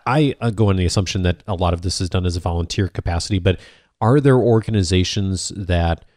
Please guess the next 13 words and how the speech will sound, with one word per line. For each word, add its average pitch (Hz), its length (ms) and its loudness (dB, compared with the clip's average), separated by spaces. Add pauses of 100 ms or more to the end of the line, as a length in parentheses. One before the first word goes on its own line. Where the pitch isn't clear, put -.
(180)
sponsor 98 560 -2
advocates? 98 840 0
Is 90 160 -6
there 85 120 0
a 78 60 -8
process - 580 -4
for - 140 0
identifying 90 460 -2
who - 120 -12
people 90 560 -4
are? 87 320 2
Is, 85 180 -4 (200)
are 90 160 -2